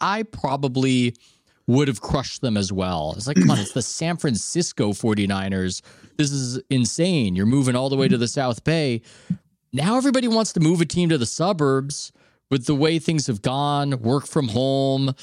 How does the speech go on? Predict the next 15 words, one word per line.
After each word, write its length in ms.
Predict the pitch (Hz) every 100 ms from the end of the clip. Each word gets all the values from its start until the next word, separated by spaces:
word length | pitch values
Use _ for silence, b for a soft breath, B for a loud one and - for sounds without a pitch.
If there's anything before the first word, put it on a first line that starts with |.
| b b -
uh, 500 | 135 131 127 123 120
it 140 | 113
seems 480 | - - 147 143 120
like 640 | 135 131 131 120 - - -
it's 200 | 139 -
just 280 | - 131 -
difficult 520 | 131 123 131 139 131 123
right 180 | 120
now 300 | 120 120 123
to 140 | 117 107
have 400 | 107 110 107 107 -
order 420 | 120 123 123 123
in 100 | 113
San 420 | 107 - 127 120
Francisco. 680 | 120 104 131 123 - 127